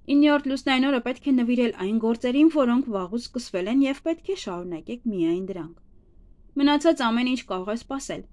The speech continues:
Օրը կտրականապես հարմար չէ ֆիզկուլտուրա և սպորտ սկսելու համար։ Հակացուցված են ուժային վարժություններն ու յոգան։ Հասկանալի է, որ եթե դուք գործարան ունեք, ապա հիմարություն կլինի դադարեցնել դրա աշխատանքը լուսնային ցանկացած օր։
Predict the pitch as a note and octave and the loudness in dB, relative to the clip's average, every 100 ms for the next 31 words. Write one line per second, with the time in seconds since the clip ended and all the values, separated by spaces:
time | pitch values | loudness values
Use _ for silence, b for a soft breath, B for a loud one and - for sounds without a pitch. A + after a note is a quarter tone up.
0 | - - - - - B3+ D4 D4 A#3+ A#3 | -20 -20 -20 -16 -2 2 2 2 0 0
1 | A3+ A3+ A3+ A#3 B3+ C4 A3+ A3 A3+ - | 0 -2 -2 -2 -6 -4 -2 -2 -2 -4
2 | B3+ C4+ B3 D4 C4 C#4 C#4 A#3+ G#3 - | -4 -6 -4 -4 -2 -2 0 0 -2 -4
3 | G3 A#3+ A#3+ - B3+ A#3+ A#3+ A#3 B3+ B3 | -4 -4 -6 -12 -10 -6 -2 0 0 0
4 | F#3+ E3 - b b b - A#3 A3+ A3+ | -2 -4 -8 b b b -4 -2 0 -2
5 | B3 B3 - B3 B3 C4 C4+ - B3+ B3+ | -4 -8 -4 -2 0 -2 -2 -4 -2 0
6 | A3+ A#3 A#3+ A#3 A3+ B3 A#3+ C#4+ C#4 C#4+ | 2 2 2 2 0 -4 -2 2 4 4
7 | C#4+ C#4 C4+ G#3+ E3+ D#3+ E3 E3+ - - | 4 4 2 0 -4 -6 -8 -8 -14 -20
8 | _ - - - C#4 C4+ C#4+ C#4 C#4 C#4+ | _ -20 -20 -4 -4 -2 2 2 4 2
9 | G#3+ F#3 F#3+ F#3 A#3 G3+ G3 G3 A3 A#3 | 0 -2 -2 -2 -2 -2 -2 -2 -4 -2
10 | A#3 A#3+ G3 E3+ A#3+ G#3+ F3 F#3+ G#3 F#3+ | 2 2 2 0 -4 -6 -8 -8 -8 -6
11 | F#3 G#3 C#4 C4 F#3+ F#3+ A#3+ A3 G3+ G3+ | -4 -4 -4 -6 -6 -4 -4 -4 -4 -4
12 | G#3+ A#3 A3+ A#3+ B - A#3 A3+ A#3 - | -4 -2 -4 -4 B -6 0 2 2 -2
13 | A#3 C4 D4 A#3 G3 G3+ G#3+ A3+ C4+ A#3+ | -6 -2 -2 -2 -4 -4 -4 -2 0 0
14 | A#3+ A#3+ B3+ B3 E3+ | -2 -4 -6 -6 -10